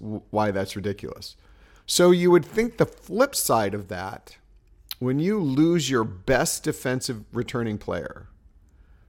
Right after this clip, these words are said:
to U S C, and then your starting cornerback, and, and then your young star of a defensive coordinator,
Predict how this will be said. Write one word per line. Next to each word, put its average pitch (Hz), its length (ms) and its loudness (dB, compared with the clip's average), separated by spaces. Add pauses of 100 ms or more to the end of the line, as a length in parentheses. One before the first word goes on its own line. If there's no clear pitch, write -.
(120)
to 185 260 -2
U 151 260 2
S 117 160 2
C, 110 300 -2
and 120 180 -2
then 123 100 -2
your 117 100 -2
starting 131 460 0
cornerback, 110 640 -2 (1040)
and, 185 360 0 (120)
and 165 340 0
then 208 340 4 (120)
your 147 520 2
young 143 460 0
star 143 600 4
of 127 220 2
a 131 60 0
defensive 120 600 -4
coordinator, 117 760 0